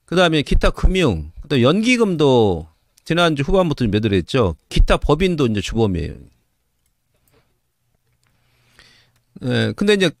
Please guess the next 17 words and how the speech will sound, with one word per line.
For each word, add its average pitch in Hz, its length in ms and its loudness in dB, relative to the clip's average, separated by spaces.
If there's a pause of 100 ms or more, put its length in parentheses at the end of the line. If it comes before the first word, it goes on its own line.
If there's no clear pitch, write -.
다행히도 202 420 0
이제 160 180 -2
그 139 440 0 (560)
시장의 170 880 -2 (240)
임자인 175 800 0
금융투자는 147 1040 0 (320)
요때 175 260 0
이제 156 300 0
만기 156 420 -2
날 147 520 0
천오백 156 420 -2
억 139 100 0
매도하고 120 680 0 (840)
매수와 170 400 2
매도가 139 280 0
거의 117 140 -2
동일합니다. 90 760 -2